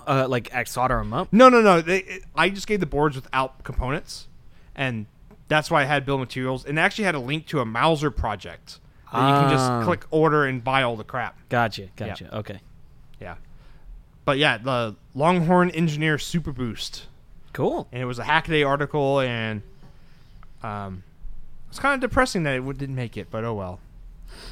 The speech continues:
Speaker 2: Anyways, um, bu-, some more interesting, I guess,
Speaker 1: More
Speaker 2: uh, business
Speaker 1: modern.
Speaker 2: cards, more modern business cards popped up on there. Um,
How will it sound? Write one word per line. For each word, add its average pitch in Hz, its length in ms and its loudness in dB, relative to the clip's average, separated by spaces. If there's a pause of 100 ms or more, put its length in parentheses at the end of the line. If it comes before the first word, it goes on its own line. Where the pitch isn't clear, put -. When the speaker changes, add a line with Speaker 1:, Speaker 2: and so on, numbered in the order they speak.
(200)
Speaker 2:
Anyways, 196 500 6 (120)
um, 156 320 4 (840)
bu-, - 80 0 (720)
some 175 160 2
more 175 520 6
interesting, 151 760 0
I 139 60 -2
guess, 127 300 -4 (1300)
Speaker 1:
More 151 160 6
Speaker 2:
uh, - 40 10
business 151 60 6 (100)
Speaker 1:
modern. 135 220 8
Speaker 2:
cards, 143 220 2
more 151 160 4
modern 143 460 4
business 135 300 -2
cards 131 300 -2
popped - 300 -4
up 127 160 -2
on 117 120 -2
there. 113 220 -2 (460)
Um, 123 460 2